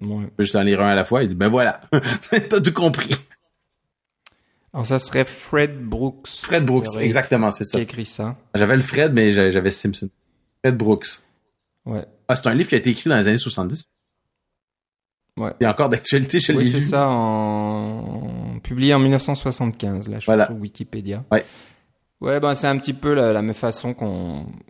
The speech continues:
Speaker 1: on a tendance à dire qu'on peut pas avoir, euh, neuf femmes qui font un enfant en un mois.
Speaker 2: C'est ça.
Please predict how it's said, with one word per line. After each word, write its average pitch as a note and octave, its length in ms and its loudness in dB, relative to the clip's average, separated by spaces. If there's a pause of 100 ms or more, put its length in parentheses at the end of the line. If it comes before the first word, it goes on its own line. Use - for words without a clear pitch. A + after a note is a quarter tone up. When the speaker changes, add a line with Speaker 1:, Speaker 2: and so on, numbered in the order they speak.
(120)
Speaker 1:
on - 60 -6
a G#2 80 -4
tendance A2+ 440 0
à F#2+ 80 4
dire A2 320 -2
qu'on F#2+ 420 -2
peut G#2+ 100 -2
pas A#2+ 200 4
avoir, A2 340 6
euh, G2+ 120 4
neuf G#2 200 4
femmes A#2+ 340 2
qui A#2+ 140 -4
font G#2+ 380 -2
un F#2+ 120 0
enfant G#2 460 0
en G2 140 0
un G#2 100 -2
mois. A2 460 0
Speaker 2:
C'est A2 80 6
ça. - 280 2